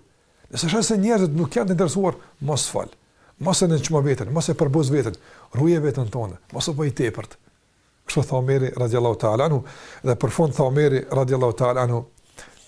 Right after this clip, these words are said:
"Në punët e tuaja ndihmohu me ata që kanë dëshirë me pas sukses në këtë punë.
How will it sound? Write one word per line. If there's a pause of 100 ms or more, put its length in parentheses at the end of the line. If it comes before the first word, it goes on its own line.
(420)
"Në (100)
punët
e
tuaja
ndihmohu
me
ata
që (380)
kanë
dëshirë
me
pas
sukses
në
këtë
punë.